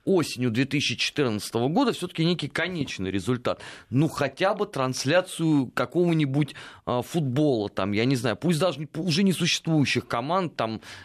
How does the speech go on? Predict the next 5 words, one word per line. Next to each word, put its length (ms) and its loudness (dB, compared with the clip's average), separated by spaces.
а, 240 0
Днепр, 720 0
Днепропетровск, 920 0
Харьковский 600 -4
Металлист. 640 -2